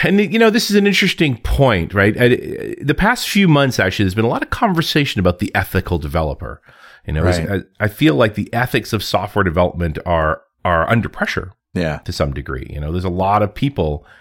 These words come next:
Speaker 1: talking about the fact that our software is having as much impact as it has. And, and Oshri makes this point of, you know, he's trying to be a credible developer, especially in the C T O role, where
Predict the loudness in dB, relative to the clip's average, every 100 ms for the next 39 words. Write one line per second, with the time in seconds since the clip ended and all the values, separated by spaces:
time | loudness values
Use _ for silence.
0 | -20 -14 -4 0 0 2 0 0 0 -2
1 | 0 -2 -2 -2 0 -2 0 0 0 -2
2 | -2 -4 -4 -4 -4 -4 -6 -2 2 2
3 | 0 -8 -10 -8 0 4 4 2 0 2
4 | 0 -2 -8 -2 0 0 2 2 2 2
5 | 4 4 2 -6 -20 _ 0 0 0 0
6 | 2 2 2 2 4 2 2 0 0 0
7 | 2 2 0 2 4 4 2 4 4 4
8 | 2 -2 -6 -2 0 2 0 0 -2 -4
9 | 2 2 4 4 4 4 2